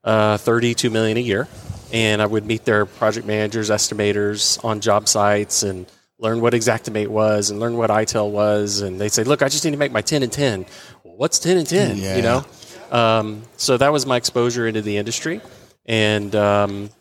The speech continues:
Speaker 1: learned a little bit about restoration. Ended up selling that flooring company to my partners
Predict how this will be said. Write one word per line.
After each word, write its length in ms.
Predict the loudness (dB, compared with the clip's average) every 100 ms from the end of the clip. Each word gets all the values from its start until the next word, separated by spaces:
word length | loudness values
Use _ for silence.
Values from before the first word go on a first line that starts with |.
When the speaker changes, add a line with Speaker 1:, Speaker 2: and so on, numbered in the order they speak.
| _
Speaker 1:
learned 280 | -8 -6 -4
a 20 |
little 180 | -2 0
bit 120 | 0
about 200 | 0 -2
restoration. 680 | -2 -4 -2 -4 -4 -8 -12 -10
Ended 200 | -4 0
up 100 | 0
selling 640 | 0 0 2 2 2 -2 0
that 320 | 0 0 -2
flooring 360 | -10 -10 -8 -6
company 320 | -8 -8 -8
to 140 | -6 -4
my 140 | -4
partners 560 | -2 -4 -4 -10 -10